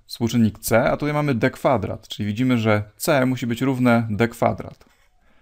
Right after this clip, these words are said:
C jest równe d kwadrat. No i teraz, tak jak mówiłem,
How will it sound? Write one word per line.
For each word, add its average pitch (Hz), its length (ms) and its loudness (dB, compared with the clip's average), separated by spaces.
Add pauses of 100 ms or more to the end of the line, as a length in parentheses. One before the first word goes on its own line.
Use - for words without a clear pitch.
(680)
C 120 240 0
jest 110 200 -2
równe 107 280 0
d 98 140 -2
kwadrat. 104 560 -2
No 147 120 -4
i 160 40 -4
teraz, 143 480 0
tak - 140 -12
jak 117 140 -2
mówiłem, 117 460 2